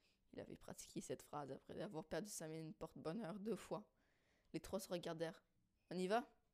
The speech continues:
Axel regarda les deux autres. « Bien sûr », dit Karl. «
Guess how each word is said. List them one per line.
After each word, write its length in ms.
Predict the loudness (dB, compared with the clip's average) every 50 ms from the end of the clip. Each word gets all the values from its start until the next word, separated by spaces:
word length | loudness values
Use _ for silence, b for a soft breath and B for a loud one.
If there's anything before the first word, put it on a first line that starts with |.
| -18 -8 _
Axel 320 | -2 0 0 0 2 2 2
regarda 380 | 4 4 4 4 2 2 2 2
les 100 | 2 0
deux 360 | 0 0 2 2 2 2 2
autres. « 260 | 0 -2 -2 -4 -16 _ _ _ _ _ _ _
Bien 100 | -8 -8
sûr », 260 | -6 -2 2 2 2 2
dit 120 | 2 0
Karl. « 260 | 4 6 6 6 6